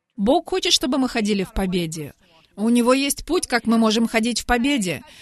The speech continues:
но мы должны уделять Ему внимание. В притчах говорится: «Словам моим внимай, соглашайся и подчиняйся тому, что я говорю».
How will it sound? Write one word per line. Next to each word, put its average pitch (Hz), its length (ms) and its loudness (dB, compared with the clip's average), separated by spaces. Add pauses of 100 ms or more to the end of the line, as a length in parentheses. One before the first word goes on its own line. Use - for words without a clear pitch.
(160)
но 233 200 4
мы 254 160 4
должны 262 360 0
уделять 233 360 2
Ему 226 160 2
внимание. 233 680 0 (420)
В - 140 -14
притчах 311 480 2
говорится: 262 480 0
«Словам 233 480 4
моим 247 360 2
внимай, 226 680 2 (600)
соглашайся 262 880 2
и 240 100 0
подчиняйся 247 1040 0
тому, 220 240 2
что 220 160 0
я 214 80 2
говорю». 214 440 0